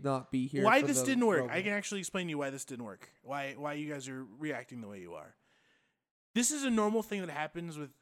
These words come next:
Speaker 2: ice skaters and their trainers. They, like, you spend so much time with your trainer that they just become,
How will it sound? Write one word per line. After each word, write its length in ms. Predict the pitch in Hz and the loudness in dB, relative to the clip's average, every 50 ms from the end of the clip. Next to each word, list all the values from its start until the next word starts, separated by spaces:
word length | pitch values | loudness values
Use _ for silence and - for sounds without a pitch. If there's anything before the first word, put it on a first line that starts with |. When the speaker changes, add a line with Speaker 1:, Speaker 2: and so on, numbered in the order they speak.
| - - | -14 -12
Speaker 2:
ice 160 | 135 135 - | -8 -6 -6
skaters 420 | - - 165 160 160 160 151 139 | -6 -4 -4 -6 -6 -6 -8 -10
and 80 | 139 131 | -10 -12
their 100 | 123 110 | -12 -12
trainers. 640 | - - 131 123 139 180 214 233 214 - - - - _ _ _ - 139 | -10 -10 -10 -8 -8 -6 -6 -6 -6 -6 -8 -8 -12 _ _ _ -16 -8
They, 260 | 139 175 170 170 165 151 131 _ _ _ - 175 _ _ _ _ _ _ _ | -6 -6 -6 -6 -8 -12 -16 _ _ _ -20 -20 _ _ _ _ _ _ _
like, 180 | 208 202 196 160 | 0 0 0 0
you 300 | 156 170 180 220 254 277 | -4 -2 2 4 4 4
spend 360 | - - - 269 247 226 202 | 4 2 4 2 2 4 2
so 160 | - - 185 185 | 0 0 0 0
much 200 | 202 208 - - | -2 -4 -4 -4
time 200 | 190 180 180 185 | -4 -4 -4 -4
with 120 | 190 180 | -6 -8
your 120 | 165 147 135 | -8 -10 -8
trainer 520 | - - 139 131 135 147 170 196 202 202 - _ _ _ _ _ _ _ _ _ _ 156 147 | -8 -8 -6 -6 -6 -6 -6 -8 -8 -10 -14 _ _ _ _ _ _ _ _ _ _ -6 -4
that 260 | 175 165 160 139 135 | -2 -2 -2 -4 -4
they 160 | 165 180 202 | -4 -4 -2
just 260 | 190 180 196 165 - | -2 -4 -6 -6 -6
become, 720 | - 165 - - - 175 175 165 151 147 139 135 127 117 | -8 -10 -10 -8 -4 -2 -2 -2 -2 -2 -6 -8 -8 -10